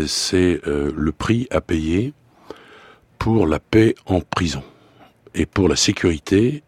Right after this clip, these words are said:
du personnel pénitentiaire. Parce qu'un homme qui est détenu doit avoir la possibilité de se bien tenir en détention, ce qui lui vaut des remises de peine, ou de ne pas le faire, ce qui lui vaut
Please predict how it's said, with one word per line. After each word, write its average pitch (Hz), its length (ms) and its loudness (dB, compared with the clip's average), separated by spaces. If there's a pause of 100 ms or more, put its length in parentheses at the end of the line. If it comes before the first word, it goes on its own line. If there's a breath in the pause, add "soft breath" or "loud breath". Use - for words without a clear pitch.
(140)
du 76 180 -10
personnel 90 400 0
pénitentiaire. - 800 -4 (1080)
Parce - 120 -14
qu'un 95 140 0
homme 92 160 2
qui - 100 -6
est 82 60 -2
détenu 104 500 2 (140)
doit 98 340 2
avoir 71 460 -4 (840 loud breath)
la 85 80 0
possibilité 90 640 0
de 67 180 -6
se - 160 -4
bien 98 220 4
tenir 82 420 -2
en 67 60 -6
détention, 82 600 -4
ce - 100 -10
qui - 140 -16
lui 71 160 -4
vaut 78 180 0
des 73 80 -2
remises 76 260 -2
de 69 60 -10
peine, - 300 -2 (1400 soft breath)
ou 90 80 -4
de 95 80 2
ne 95 80 4
pas 78 140 0
le 73 60 -2
faire, - 300 -2
ce - 60 -4
qui - 140 -10
lui 80 80 0
vaut 90 260 2